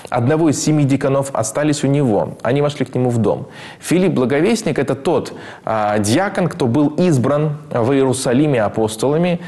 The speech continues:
для служения у столов. Но мы также видим, что служение этого диакона переросло своё первоначальное назначение.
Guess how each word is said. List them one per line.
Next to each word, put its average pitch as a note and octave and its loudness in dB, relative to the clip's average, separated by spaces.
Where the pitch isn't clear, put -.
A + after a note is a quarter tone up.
для A2+ 2
служения B2 2
у G2+ 2
столов. G#2 0
Но D3 0
мы C3 2
также C3+ 0
видим, E3+ 2
что - -2
служение D3 2
этого B2+ 0
диакона D3+ 0
переросло D3 2
своё B2+ 0
первоначальное B2 0
назначение. A2 0